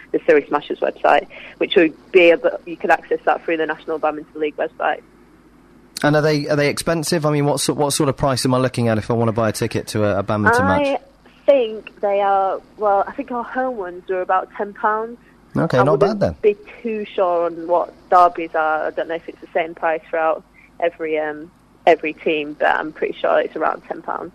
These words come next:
Speaker 2: And does that
Speaker 1: Can't
Speaker 2: s-
Speaker 1: promise you that, by
Speaker 2: No.
Speaker 1: the way.
Speaker 2: <laughs> That's
Speaker 1: <laughs> Sorry.
Speaker 2: okay. And, and so how long, you know, I, I guess, how much is ten pounds gonna get me for my money? How, mu-, uh, how long's the match gonna last, the whole, sort of whole fixture?
Speaker 1: I'd say, uh, a match now. Oh,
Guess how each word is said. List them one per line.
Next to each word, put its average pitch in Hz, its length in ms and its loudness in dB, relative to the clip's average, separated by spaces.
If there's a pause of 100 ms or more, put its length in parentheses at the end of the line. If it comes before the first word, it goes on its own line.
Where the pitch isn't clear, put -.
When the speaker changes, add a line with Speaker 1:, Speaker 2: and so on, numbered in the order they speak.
(220)
Speaker 2:
And 143 120 2
does 147 140 0
that 156 160 0
Speaker 1:
Can't 143 100 0
Speaker 2:
s- - 100 2
Speaker 1:
promise 165 320 0
you 160 80 2
that, 156 180 4
by 139 100 4
Speaker 2:
No. 131 200 6
Speaker 1:
the 127 680 2
way. - 160 0
Speaker 2:
<laughs> - 20 -2
That's - 240 4
Speaker 1:
<laughs> - 20 -
Sorry. 160 380 4
Speaker 2:
okay. 370 460 0 (400)
And, 165 180 2
and 170 280 0
so 170 200 2
how 170 160 2
long, 170 180 0
you 165 140 0
know, 117 240 0
I, 85 360 0
I 123 60 0
guess, 117 260 -2
how 110 160 -4
much 131 200 0
is 117 80 -2
ten 120 240 0
pounds 110 280 0
gonna 110 200 0
get 101 200 0
me 101 120 -2
for - 100 -8
my 104 140 2
money? 107 260 2
How, 104 120 0
mu-, 104 60 0
uh, 67 280 -2 (180)
how - 180 0
long's 127 280 0
the 117 80 -2
match 110 320 0
gonna 104 160 2
last, 95 380 -2
the 101 100 -2
whole, 98 140 -4
sort 87 200 -2
of - 60 -6
whole 101 160 0
fixture? 92 520 -4 (600)
Speaker 1:
I'd - 180 -2
say, 233 340 2
uh, 170 440 -8
a 175 60 -14
match 202 260 -6 (100)
now. 202 280 -8 (1160)
Oh, 220 340 -8